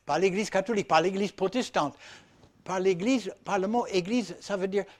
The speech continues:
tous ceux qui sont sauvés, comme je vous ai dit tout à l'heure. Ça, c'est l'enlèvement de l'Église.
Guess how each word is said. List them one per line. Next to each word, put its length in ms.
tous 120
ceux 180
qui 180
sont 260
sauvés, 480
comme 200
je 100
vous 200
ai 80
dit 160
tout 180
à 120
l'heure. 180
Ça, 240
c'est 140
l'enlèvement 720
de 180
l'Église. 800